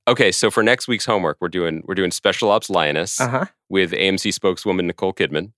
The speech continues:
Speaker 2: Uh-huh. And Zoe Saldana. Yeah.
Speaker 1: Excited,
Speaker 2: I've
Speaker 1: excited
Speaker 2: seen
Speaker 1: about
Speaker 2: it.
Speaker 1: that.
Speaker 2: I highly recommend it.
Speaker 1: I wish,
Speaker 2: <laughs>
Speaker 1: sometimes I wish that your face could be communicated to our listeners. You're gleeful.
Speaker 2: It's really cool.
Speaker 1: You're
Speaker 2: It's a good show.
Speaker 1: you're gleeful about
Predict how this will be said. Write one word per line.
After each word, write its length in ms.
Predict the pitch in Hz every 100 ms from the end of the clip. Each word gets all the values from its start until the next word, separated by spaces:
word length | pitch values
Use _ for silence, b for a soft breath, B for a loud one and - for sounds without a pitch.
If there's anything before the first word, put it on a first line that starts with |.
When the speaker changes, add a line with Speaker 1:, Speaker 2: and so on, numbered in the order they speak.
| -
Speaker 2:
Uh-huh. 280 | 143 143 208 _ _ _ _ _ _
And 100 | 127
Zoe 220 | 123 131
Saldana. 520 | 160 160 156 139 151 151 -
Yeah. 100 | 143
Speaker 1:
Excited, 360 | 90 85 85 - -
Speaker 2:
I've 80 | -
Speaker 1:
excited 140 | 87
Speaker 2:
seen 80 | -
Speaker 1:
about 60 | -
Speaker 2:
it. 40 |
Speaker 1:
that. 200 | 90 87 - -
Speaker 2:
I 80 | 127
highly 280 | 135 143
recommend 440 | 135 135 127 123 120
it. 120 | 127 B B
Speaker 1:
I 80 | 123
wish, 280 | 120 156 160 -
Speaker 2:
<laughs> 40 | -
Speaker 1:
sometimes 300 | 160 196 196
I 80 | 156
wish 240 | 143 -
that 200 | 113 92
your 120 | 104
face 320 | - 107 104 -
could 120 | 98
be 100 | 90
communicated 640 | - 95 92 92 87 62
to 100 | -
our 100 | 90
listeners. 540 | 95 92 104 - - - _ _
You're 140 | - 101
gleeful. 680 | - 107 175 208 - - - B B B
Speaker 2:
It's 100 | -
really 240 | - 95 156
cool. 380 | - 85 151 -
Speaker 1:
You're 60 | -
Speaker 2:
It's 60 | 98
a 20 |
good 180 | 175 -
show. 200 | 170 156
Speaker 1:
you're 100 | 85
gleeful 440 | - 104 110 175
about 220 | - 76